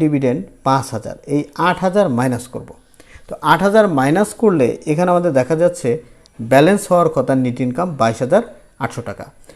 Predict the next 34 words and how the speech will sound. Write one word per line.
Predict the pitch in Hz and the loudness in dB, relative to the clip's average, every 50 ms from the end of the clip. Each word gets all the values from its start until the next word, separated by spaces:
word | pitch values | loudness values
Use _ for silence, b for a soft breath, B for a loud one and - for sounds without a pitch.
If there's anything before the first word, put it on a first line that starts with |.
| b b b | b b b
কিন্তু | - 190 190 185 | -6 -2 -2 0
আমাদের | 190 202 208 185 156 139 | 2 2 2 2 2 0
দুই | 147 160 170 190 | 0 2 2 2
নাম্বার | 196 196 190 202 190 - - | 0 2 2 0 0 0 -4
সমন্বয়ে | - 147 143 165 185 196 202 208 214 208 185 185 | -2 -2 0 2 0 0 2 2 0 0 2 2
বলে | 170 151 139 120 | 2 2 2 0
দিছে | 113 - 160 160 165 - | -2 -2 -2 -4 -2 0
transfer | 175 175 175 170 - - 196 190 180 - | 0 0 0 -2 -4 -4 -4 -4 -2 -2
to | 214 185 147 - | -4 -4 -2 -2
general | 127 123 123 123 120 120 110 127 | -2 0 2 2 0 0 0 -2
reserve, | 123 131 120 - - - - b b b b b b 131 | 0 0 0 -2 -2 -10 -20 b b b b b b -4
অর্থাৎ | 131 131 147 147 - 165 | 0 0 0 0 2 2
এখানে | 160 165 190 202 208 202 | 2 2 2 0 2 2
যে | 214 196 175 170 | 2 2 2 0
নেট | 180 175 196 196 | -2 0 -2 -2
ইনকাম | 202 202 220 220 214 185 | -2 0 -2 -2 0 0
থাকবে | 208 185 156 139 135 - | -2 0 0 -2 -4 -2
সেখান | - 160 175 170 160 | -2 -4 -2 -2 -4
থেকে | 190 180 196 180 - | -4 -6 -6 -2 2
পাঁচ | 143 151 151 - | 2 2 2 0
হাজার | 170 175 208 247 247 B B B B B B B - 147 | 0 0 0 0 0 B B B B B B B -4 -2
রিজার্ভ | 180 175 190 190 175 180 - | 0 4 4 4 4 4 0
ফান্ডে | 180 160 147 147 135 - | 0 0 2 2 0 0
ট্রান্সফার | 131 - 156 - - 117 - - | 0 -2 -2 -4 -8 -8 -6 -6
করে | 101 101 95 - | -8 -8 -8 -12
দাও। | - - _ _ _ - | -14 -18 _ _ _ 0
তার | 151 160 165 | 0 2 2
মানে | 190 202 226 240 233 - | 0 -2 -2 -4 -6 -4
পুরো | - 190 185 185 180 175 | -2 0 0 0 2 4
বাইশ | 143 135 131 - | 4 4 4 2
হাজার | 151 147 160 156 123 127 | 2 2 2 2 2 0
আটশো | 127 - - 156 151 | -2 -2 -6 -4 -4
টাকা | 151 151 214 254 - B B B B B B - 156 | 0 -2 -2 -2 -4 B B B B B B -4 -2
নেট | 156 147 | -2 -2